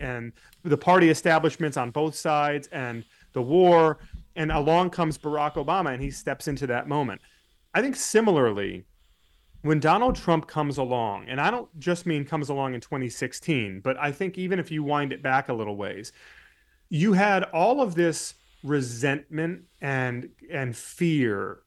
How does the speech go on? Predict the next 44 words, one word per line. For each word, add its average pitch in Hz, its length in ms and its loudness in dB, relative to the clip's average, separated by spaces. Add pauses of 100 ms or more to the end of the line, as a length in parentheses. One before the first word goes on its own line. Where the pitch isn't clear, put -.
kind 160 100 -2
of 117 220 -6
building 151 560 2
in 123 120 -6
the 127 180 -4
evangelical 127 640 -2
world 107 360 -2
for, 175 280 -2
for 202 340 0
a 196 100 -2
long 202 400 0
time. 120 420 -4
But 143 160 -6
I 156 80 -6
think 196 200 -4
it's 175 100 -4
really 185 380 -2
beginning 139 480 -4
to 113 140 -8 (420)
crest - 640 -4 (540)
in 190 160 6
the 175 100 8
Obama 131 520 4
years. 117 540 -2
Um, 131 400 0
and, 180 120 0
and, 190 460 -2
and 190 200 -4
I 190 80 0
wanna 311 160 -4
be 214 120 -8
clear 185 360 0
on 107 180 -2
this 98 320 -12 (380)
as 156 180 2
I, 147 140 4
as 143 420 -6
I 151 60 0
try 180 180 0
to 170 60 2
be 147 100 0
in 131 80 0
the 117 60 -4
book. 123 340 0